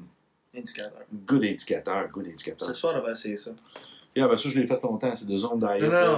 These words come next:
Speaker 2: un peu, là.
Speaker 1: on, on va demander au, au, euh, waiter, euh,
Speaker 2: Ouais, c'est
Speaker 1: I
Speaker 2: ça.
Speaker 1: need to calculate everything.
Speaker 2: Yeah. <laughs>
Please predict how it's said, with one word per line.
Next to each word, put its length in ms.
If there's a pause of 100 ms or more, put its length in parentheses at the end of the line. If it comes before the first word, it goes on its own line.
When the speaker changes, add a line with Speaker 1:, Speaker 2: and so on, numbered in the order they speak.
(140)
Speaker 2:
un 160
peu, 80
là. 60 (120)
Speaker 1:
on, 80
on 40
va 100
demander 400
au, 120
au, 560
euh, 160
waiter, 220
euh, 360
Speaker 2:
Ouais, 240
c'est 100
Speaker 1:
I 20
Speaker 2:
ça. 140
Speaker 1:
need 160
to 120
calculate 420
everything. 360
Speaker 2:
Yeah. 320 (1300)
<laughs> 160